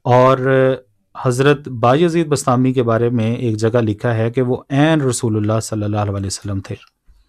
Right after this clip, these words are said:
अब इससे ऐन से मुराद यहाँ पे हरगिज़ वो वाला ऐन नहीं कि बैने ही वो बन गए, बल्कि इसका मुराद भी यहाँ पे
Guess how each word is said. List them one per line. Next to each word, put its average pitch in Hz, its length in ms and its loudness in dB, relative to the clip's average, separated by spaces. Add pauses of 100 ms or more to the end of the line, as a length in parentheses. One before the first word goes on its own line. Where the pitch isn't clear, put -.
(500)
अब 120 120 4
इससे 139 360 2
ऐन 139 260 4
से 156 140 0
मुराद 123 360 2
यहाँ 123 280 0
पे 131 80 0
हरगिज़ 127 380 -2
वो 139 140 4
वाला 143 240 0
ऐन 117 180 0
नहीं 131 460 -2
कि 113 500 0
बैने 113 360 2
ही 151 120 2
वो 123 160 0
बन 107 160 2
गए, 101 240 -2 (640)
बल्कि 120 200 2
इसका 120 240 0
मुराद 110 300 2
भी 113 120 -4
यहाँ 110 260 -2
पे 139 180 -6